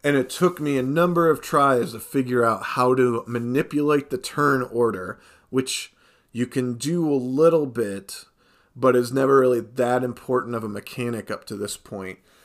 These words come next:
just to survive. And then after that, he doesn't do his kill everything move for, like, a long time, so you got plenty of time to just beat on him. And then you get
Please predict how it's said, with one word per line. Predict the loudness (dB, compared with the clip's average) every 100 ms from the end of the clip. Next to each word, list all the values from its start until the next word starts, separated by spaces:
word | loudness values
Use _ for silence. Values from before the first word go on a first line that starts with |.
| _ _
just | -2 2 2 0
to | -4
survive. | -2 -2 -2 -4 -6 -8 -14 -16 -2
And | 2
then | 4
after | 2 2 4
that, | 4 2 -4 -16 -20 -6
he | 0
doesn't | 2 2 0
do | -2 -4
his | -4 -8
kill | -4 0 0
everything | 0 -4 -4 -10 -8
move | -8 -8 -10
for, | -8 -6
like, | -6 -6
a | -8
long | -6 -8 -10
time, | -12 -12 -14 -14
so | -8
you | -6
got | -6 -8
plenty | -6 -6
of | -6
time | -8 -8
to | -10
just | -12 -12
beat | -10 -10
on | -12 -18
him. | -20 -20 -20 -20 -20 -20 _ _ -20 -20 _ _ _ _ _ _ _ _ _ _ _ -20 -18 -18 -8
And | 0
then | 2 4
you | 2
get | 2 2 0